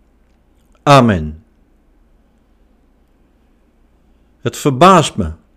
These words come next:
dat u zich zo snel hebt afgewend van hem die u door de genade van Christus heeft geroepen. En dat u zich tot een ander evangelie hebt bekeerd. Er is geen ander evangelie.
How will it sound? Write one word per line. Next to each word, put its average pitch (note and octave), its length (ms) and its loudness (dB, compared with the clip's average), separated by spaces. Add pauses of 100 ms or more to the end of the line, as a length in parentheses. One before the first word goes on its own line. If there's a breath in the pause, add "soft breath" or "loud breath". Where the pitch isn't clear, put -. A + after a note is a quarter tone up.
dat - 180 -10
u D3+ 140 -2
zich B2+ 340 -2
zo C#3 380 4
snel F3 360 0
hebt - 260 -2
afgewend C3+ 580 0
van G2+ 220 -6
hem C#3 400 -2 (540 soft breath)
die C3 200 -2
u C#3+ 160 0
door B2 180 2
de A2 80 0
genade D3 500 2
van A#2+ 240 -6
Christus E3 500 0
heeft B2 240 0
geroepen. A2 520 0 (1600)
En A#2+ 140 -2
dat C#3+ 200 0
u C3 60 0
zich C3+ 220 2
tot A2+ 160 -8
een A#2 240 -6
ander F#3+ 360 2
evangelie C#3 680 2
hebt C3 140 -2
bekeerd. - 520 0
Er C#3 240 -6
is G#3 220 0
geen E3 220 -2
ander C3+ 280 0
evangelie. G2 720 -4